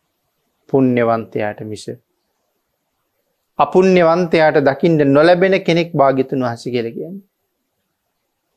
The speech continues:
"ස්වාමීනි,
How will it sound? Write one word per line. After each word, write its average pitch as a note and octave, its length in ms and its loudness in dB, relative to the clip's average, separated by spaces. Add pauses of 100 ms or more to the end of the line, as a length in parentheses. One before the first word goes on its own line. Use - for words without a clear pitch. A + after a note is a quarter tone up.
(1600)
"ස්වාමීනි, A2 600 -4